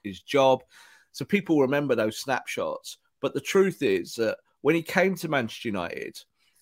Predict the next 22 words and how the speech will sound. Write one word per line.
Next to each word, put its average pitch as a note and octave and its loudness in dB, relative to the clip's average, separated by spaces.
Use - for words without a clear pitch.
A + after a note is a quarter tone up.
and A#2 2
he C3 0
was B2 -2
part C#3 2
of A2 -8
that A#2 2
mini D#3+ 0
rebuild G#2+ 0
before A2+ 2
the G#2 -4
treble, G2 -2
so A2 0
Dwight G#2+ 0
Yorke, A2+ 2
Jaap G2+ -2
Stam, A2 0
Arsenal B2 0
were G#2+ 2
the G2+ -2
best - -2
team G#2 -4
going. B2 2